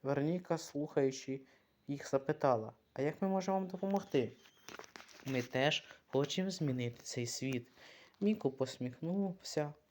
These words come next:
і відповів: «Кожен з нас має свою силу, свою історію. Якщо ви дійсно готові приєднатись до нас, ми навчимо вас усьому, що знаємо. Але пам'ятайте, цей шлях нелегкий і небезпечний».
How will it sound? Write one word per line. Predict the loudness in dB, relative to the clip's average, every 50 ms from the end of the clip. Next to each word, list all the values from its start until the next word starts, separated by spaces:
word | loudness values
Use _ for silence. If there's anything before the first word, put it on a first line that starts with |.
| _ _
і | -6 -4
відповів: | -4 -4 -2 0 0 0 0 0 -4 -6 -8 _ -20 -20 -20 _ 4
«Кожен | 6 8 8 8 8 4 2
з | 2 2
нас | 2 2 2 2 0 0
має | 2 2 2 2 2
свою | 0 0 0 0 2 2 0
силу, | 0 -2 0 0 0 2 0 -4
свою | -6 -6 -2 0 2 2 2 2
історію. | 0 -2 -8 -12 -8 0 4 6 8 8 8 6 4 2 -2 -2 -6 -12 -20 -20 -10 _
Якщо | -4 -2 2 6 6 6
ви | 6 6
дійсно | 4 2 2 0 2 2 4 4 6
готові | 6 6 6 6 6 6 6 6 4
приєднатись | 2 4 6 6 6 6 2 0 0 0 -2 -2 -2 -2
до | -2 -2
нас, | 0 0 0 0 0 -2 -4 -8 _ -20 -20 -20 -20 _ _
ми | -4 -2 0
навчимо | 0 0 -2 -2 -4 -2 0 0 0
вас | 0 0 -2
усьому, | -2 -4 -4 0 4 6 6 8 6 4 -4
що | -6 -6 -6 -6 -6
знаємо. | -4 -2 -2 -2 -2 -4 -8 _ _ _ _ -20 -20 -20 -20 -12 -6
Але | -6 -4 -2 0 0 0 0 -2 -6 -10 _ _ -4
пам'ятайте, | 0 2 2 2 2 2 0 0 0 -2 -4 -10 -14
цей | -14 -10 -8 -6 -6
шлях | -4 -4 -2 0 0 0 0 -2 -4
нелегкий | -6 -2 0 0 0 0 -2 -2 0 0 0 0 -2 -6 -10 _ -20 -20 _ _ _ _ -16
і | -14
небезпечний». | -10 -6 -6 -6 -6 -4 0 0 0 0 0 -2 -4 -6 -8 -10